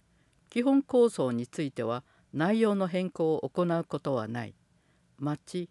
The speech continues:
人仕事創生総合戦略については数値目標も含めて見直していく。要望。新型コロナウイルス感染症が拡大し、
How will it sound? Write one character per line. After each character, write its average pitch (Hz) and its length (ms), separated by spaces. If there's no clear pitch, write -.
人 147 400
仕 - 160
事 226 260
創 220 240
生 185 280
総 214 280
合 202 200
戦 196 260
略 131 220
に 127 120
つ - 160
い 143 100
て 117 140
は 107 200
数 247 240
値 240 160
目 220 260
標 131 200
も 120 140
含 - 280
め 135 100
て - 320
見 143 160
直 165 220
し - 100
て 131 180
い 117 80
く。 - 240
要 175 260
望。 135 300
新 240 340
型 226 260
コ 175 160
ロ 185 100
ナ 185 160
ウ 180 140
イ 160 40
ル 127 120
ス - 160
感 196 260
染 190 240
症 160 280
が 143 140
拡 - 360
大 139 180
し、 131 300